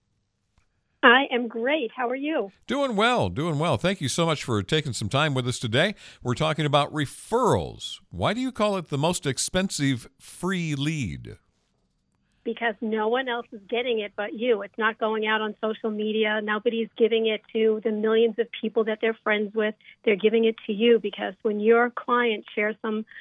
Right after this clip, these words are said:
Speaker 1: a referral with you, their family, their friends, they're letting you know that they're invested in you.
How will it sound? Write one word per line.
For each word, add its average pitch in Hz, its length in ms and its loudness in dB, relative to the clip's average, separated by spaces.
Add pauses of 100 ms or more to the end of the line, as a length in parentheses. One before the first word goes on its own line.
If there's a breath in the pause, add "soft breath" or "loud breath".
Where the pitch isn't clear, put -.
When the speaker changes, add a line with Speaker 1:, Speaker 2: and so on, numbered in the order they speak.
(200 loud breath)
Speaker 1:
a 214 100 4
referral 214 420 6
with 208 200 0
you, 226 360 2
their 208 240 -4
family, 226 380 2
their 208 260 -6
friends, 233 340 0 (320)
they're 285 180 4
letting 311 320 -2
you 285 180 0
know 285 360 -2
that 214 140 -4
they're 240 160 4
invested 254 460 -6
in 196 120 -4
you. 185 260 -8